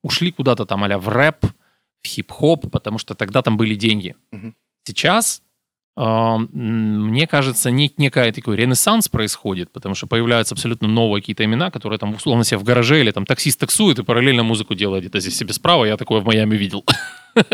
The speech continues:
Speaker 2: Ну,
Speaker 1: во время
Speaker 2: да, просто,
Speaker 1: фестиваля.
Speaker 2: э, сложно дать этому оценку,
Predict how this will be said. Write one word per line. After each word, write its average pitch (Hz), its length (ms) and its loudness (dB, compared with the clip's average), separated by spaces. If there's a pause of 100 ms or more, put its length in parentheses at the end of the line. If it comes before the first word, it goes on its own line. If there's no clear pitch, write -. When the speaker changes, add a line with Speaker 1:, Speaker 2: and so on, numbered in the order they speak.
(360)
Speaker 2:
Ну, 156 100 6
Speaker 1:
во 147 80 8
время 151 180 6
Speaker 2:
да, 135 80 2
просто, 151 240 4
Speaker 1:
фестиваля. 139 300 6
Speaker 2:
э, 143 40 -4
сложно 170 380 6
дать 170 180 4
этому 151 240 4
оценку, 160 380 4